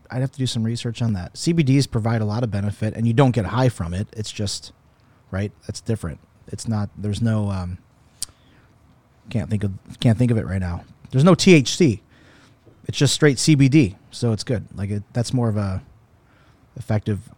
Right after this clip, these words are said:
uh, medication for, I think, pain relief. Well,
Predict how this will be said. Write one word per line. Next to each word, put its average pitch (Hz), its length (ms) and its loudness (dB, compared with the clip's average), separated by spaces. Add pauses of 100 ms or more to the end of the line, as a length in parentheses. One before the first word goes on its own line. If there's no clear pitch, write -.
uh, 90 300 -4
medication 95 580 -6
for, 92 300 -8 (1000)
I 104 60 -10
think, - 260 -6
pain 110 220 -2
relief. 123 320 -2
Well, 110 280 -4